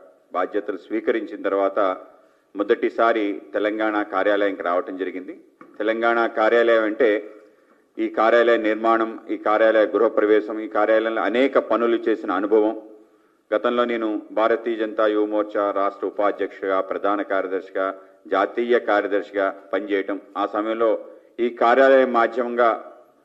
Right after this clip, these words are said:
ఉమ్మడి ఆంధ్రప్రదేశ్లో అన్ని ప్రాంతాలు తిరగటం, ఆ విధంగా అనేక తీపి స్మృతులు ఈ యొక్క కార్యాలయంతో ముడిపడి ఉన్నది. కనుక ఈ కార్యాలయానికి రావటం అంటే ఆ విధంగా హోమ్ కమింగ్,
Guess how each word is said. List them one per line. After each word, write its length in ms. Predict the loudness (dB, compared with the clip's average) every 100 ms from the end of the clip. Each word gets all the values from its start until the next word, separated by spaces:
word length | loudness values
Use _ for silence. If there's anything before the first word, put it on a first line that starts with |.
| _ _ -6
ఉమ్మడి 280 | 0 4 6
ఆంధ్రప్రదేశ్లో 760 | 4 4 2 4 2 4 2
అన్ని 320 | 2 2 0
ప్రాంతాలు 500 | 2 2 2 2 0
తిరగటం, 440 | 2 -2 -2 -4 -6 0
ఆ 100 | 2
విధంగా 320 | 2 2 0
అనేక 500 | 2 2 4 4 2 -6 -20 _ _ _ 2
తీపి 380 | 2 2 0 0
స్మృతులు 640 | 2 2 6 4 4 -2 -16 0
ఈ 20 |
యొక్క 180 | 0 2
కార్యాలయంతో 680 | 0 2 4 6 4 2 0
ముడిపడి 400 | 2 4 4 4
ఉన్నది. 320 | 2 -4 -8 -10 -2
కనుక 420 | 0 4 4 2 -2 -16 -6 -4
ఈ 80 |
కార్యాలయానికి 720 | 0 2 6 6 6 4 4
రావటం 400 | 4 6 6 4
అంటే 560 | 2 4 4 4 0 -12 -2
ఆ 100 | 0
విధంగా 360 | 0 2 0 4
హోమ్ 200 | 2 4
కమింగ్, 300 | 2 2